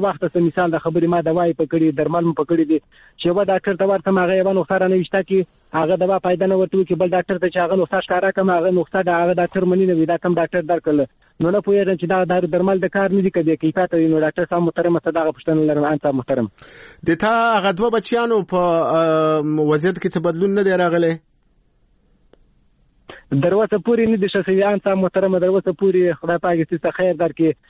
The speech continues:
Speaker 1: در اوسه پورې خواران هغه رقم دي، په هزار دي ځینې زیاده شي، په هزار چې خواران چې دلته دوی ساعت تېروي، یا مثال د خبرې داسې ضربه وخوري خوارانو،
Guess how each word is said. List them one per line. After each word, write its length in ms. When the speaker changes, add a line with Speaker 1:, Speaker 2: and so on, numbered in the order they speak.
Speaker 1:
در 80
اوسه 240
پورې 300
خواران 280
هغه 220
رقم 260
دي، 80
په 160
هزار 200
دي 140
ځینې 240
زیاده 340
شي، 80
په 240
هزار 200
چې 160
خواران 280
چې 200
دلته 260
دوی 180
ساعت 260
تېروي، 240
یا 100
مثال 320
د 40
خبرې 380
داسې 160
ضربه 280
وخوري 240
خوارانو، 360